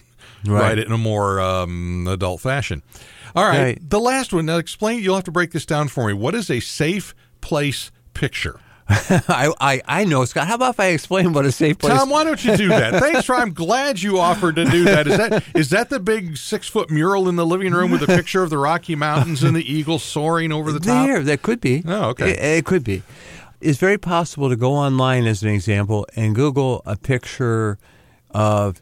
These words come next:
Speaker 2: Jesus and a little girl, Jesus and a, and a teenage girl, Jesus and a little boy. It's also, you could do it with Jesus and an adult. And oftentimes it's a picture where they're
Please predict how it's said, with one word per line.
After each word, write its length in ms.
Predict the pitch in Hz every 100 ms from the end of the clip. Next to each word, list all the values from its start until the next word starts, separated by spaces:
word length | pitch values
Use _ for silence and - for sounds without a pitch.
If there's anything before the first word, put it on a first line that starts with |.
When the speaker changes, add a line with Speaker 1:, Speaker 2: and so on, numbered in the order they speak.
| _
Speaker 2:
Jesus 680 | 98 131 139 127 131 - - - _ _
and 200 | 110 113
a 40 | 104
little 180 | 107 104
girl, 540 | 98 120 135 135 135 - _ _ _ _ _
Jesus 440 | 120 117 110 107
and 180 | 107 98
a, 160 | 98 -
and 200 | 98 95
a 160 | 92 - -
teenage 500 | - 143 143 139 123 -
girl, 520 | 120 113 110 107 101 90 98 _
Jesus 480 | - 120 113 113 104
and 100 | 101
a 60 |
little 160 | 101 101
boy. 560 | 87 120 120 117 110 104 - - -
It's 160 | 107
also, 300 | 123 123 -
you 180 | 127 120
could 160 | 113 104
do 240 | 117 117
it 320 | 101 80 60
with 240 | 85 104 92
Jesus 460 | 101 117 120 110
and 100 | 117
an 60 | 107
adult. 400 | 95 110 151 87
And 300 | 92 104 101 -
oftentimes 720 | 110 113 110 113 110 104 98
it's 180 | 101 -
a 140 | 90 - - - 127 -
picture 420 | - 135 - 123
where 180 | 107 110
they're 420 | 104 101 98 92